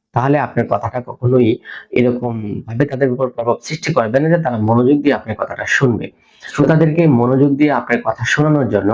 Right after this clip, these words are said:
আপনাকে অবশ্যই শ্রোতাদের দিকে ফিরিয়ে, ফিরে কথা বলতে হবে এবং শ্রোতাদের চোখে চোখ রেখে কথা বলতে হবে। আপনার সাথে যখন শ্রোতাদের আই কন্ট্যাক্ট হবে, আপনি যখন চোখে চোখ রেখে কথা বলতে পারবেন, তখন আপনার কথা একটা বিশ্বস্ততা তৈরি হবে,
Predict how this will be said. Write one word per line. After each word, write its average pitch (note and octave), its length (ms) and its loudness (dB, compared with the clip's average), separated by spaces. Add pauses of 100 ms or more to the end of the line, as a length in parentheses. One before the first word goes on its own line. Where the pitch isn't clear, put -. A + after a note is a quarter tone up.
(100)
আপনাকে B2 400 0
অবশ্যই B2+ 520 2
শ্রোতাদের D#3+ 600 0
দিকে - 220 0
ফিরিয়ে, C#3 440 2 (200)
ফিরে D3+ 240 4
কথা B2 220 0
বলতে G#2 260 0
হবে G#2+ 260 -2 (340)
এবং B2 220 0
শ্রোতাদের C3 560 0 (280)
চোখে D3 540 0
চোখ C3 360 0
রেখে A#2 400 0
কথা A2+ 200 0
বলতে - 260 -8
হবে। - 240 -8 (360)
আপনার D3 280 0
সাথে D#3+ 220 0
যখন D#3+ 220 2
শ্রোতাদের C#3+ 400 0
আই A#2 260 -2
কন্ট্যাক্ট B2 520 -4
হবে, G#2 360 -2
আপনি A2+ 220 -2
যখন B2 220 0
চোখে C3+ 320 0
চোখ D3 320 -2
রেখে D3 220 -2
কথা B2 200 -2
বলতে G#2+ 240 -6
পারবেন, - 280 -6 (360)
তখন D3 140 0
আপনার C3 260 -4
কথা B2 240 0
একটা B2 180 -4
বিশ্বস্ততা C#3 720 -2
তৈরি G#2+ 220 0
হবে, - 300 -6